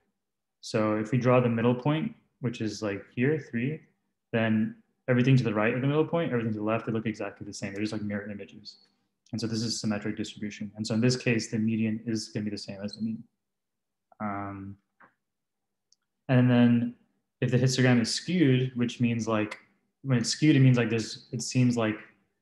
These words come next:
it's sticking out a lot more on one side compared to another.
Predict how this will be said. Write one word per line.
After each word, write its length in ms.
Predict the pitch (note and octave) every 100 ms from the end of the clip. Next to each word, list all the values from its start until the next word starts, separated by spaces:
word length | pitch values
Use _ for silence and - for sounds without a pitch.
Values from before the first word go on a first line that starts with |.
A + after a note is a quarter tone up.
| _ -
it's 360 | G#2+ - -
sticking 360 | - C3+ B2+ A2+
out 160 | G#2 A2
a 20 |
lot 220 | B2 C#3
more 160 | C#3+ C#3+
on 140 | B2+
one 180 | A2+ A#2
side 280 | B2 B2 B2
compared 280 | A#2+ C3+
to 60 | C3+
another. 360 | D3 D#3 F3